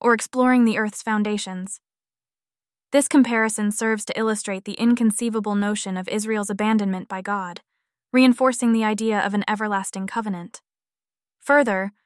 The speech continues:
Vlock addresses and rejects alternative interpretations that attempt to reframe the promises made to Israel as applicable to the church. He contends that such reinterpretations fall short of recognizing the explicit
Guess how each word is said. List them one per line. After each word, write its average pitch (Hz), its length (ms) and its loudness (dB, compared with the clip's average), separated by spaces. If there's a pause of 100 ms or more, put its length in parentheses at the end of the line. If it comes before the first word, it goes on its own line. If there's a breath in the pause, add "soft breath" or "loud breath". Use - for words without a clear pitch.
(260)
Vlock 233 240 4
addresses 233 540 2
and 214 100 0
rejects 208 460 -2
alternative 233 520 0
interpretations 208 920 -6
that 208 100 -8
attempt 214 420 -4
to 220 120 -10
reframe 233 480 0
the 214 80 -2
promises 208 640 0
made 208 240 -4
to - 140 -8
Israel 208 480 -6 (460)
as 233 140 2
applicable 226 420 -2
to 208 120 -12
the 202 80 -10
church. - 500 -10 (840)
He 269 100 0
contends 269 600 6
that 214 240 -4
such 233 240 -2
reinterpretations 214 1000 -2
fall 220 180 0
short 254 440 0
of 220 140 -6
recognizing 208 640 -2
the 202 120 -4
explicit 262 600 -2